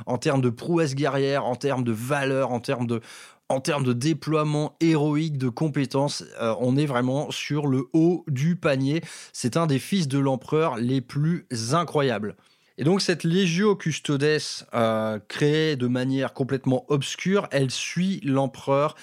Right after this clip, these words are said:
à la lettre, elle l'accompagne dans tous ses déplacements durant la Grande Croisade, elle est cent pour cent dédiée à sa propre protection. Mais, eh bien, l'Adeptus Custodes va faire face à cette défaite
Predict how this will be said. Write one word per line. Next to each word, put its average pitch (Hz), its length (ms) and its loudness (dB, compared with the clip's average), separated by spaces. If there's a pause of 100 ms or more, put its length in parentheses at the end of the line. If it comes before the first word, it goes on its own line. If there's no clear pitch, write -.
(260)
à 135 120 4
la 139 120 4
lettre, 135 300 0
elle 123 140 2
l'accompagne 143 480 0
dans 127 120 -2
tous 214 220 -2
ses 185 140 0
déplacements 156 520 -2
durant 131 300 0
la 110 160 0
Grande 143 380 -2
Croisade, 127 520 0 (280)
elle 131 200 2
est 175 120 2
cent 147 220 -4
pour 131 200 -6
cent 170 240 0
dédiée 131 560 -2 (280)
à 143 140 4
sa 120 220 -2
propre 160 500 0
protection. 147 800 -2 (460)
Mais, 190 340 2 (460)
eh 131 40 0
bien, 143 260 2 (160)
l'Adeptus 156 760 0
Custodes 139 640 -2 (220)
va 131 320 0
faire 143 260 -2
face 139 420 -2 (360)
à - 160 2
cette - 460 -2
défaite 165 880 -2